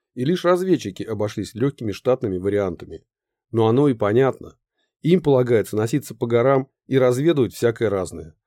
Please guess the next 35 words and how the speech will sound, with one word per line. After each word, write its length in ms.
Так 160
что 140
лишний 300
груз 260
им 120
совсем 420
ни 80
к 60
чему. 380
Они 320
и 40
от 180
легких 380
шестикилограммовых 920
броников 460
были 220
совсем 420
не 100
в 40
восторге, 600
но 120
сейчас 400
облачились, 640
раз 280
уж 180
их 200
используют 500
как 200
обычную 420
пехоту. 540
«Стой! 420
Причеши 380
кусты 300
длинной 320
очередью!» 580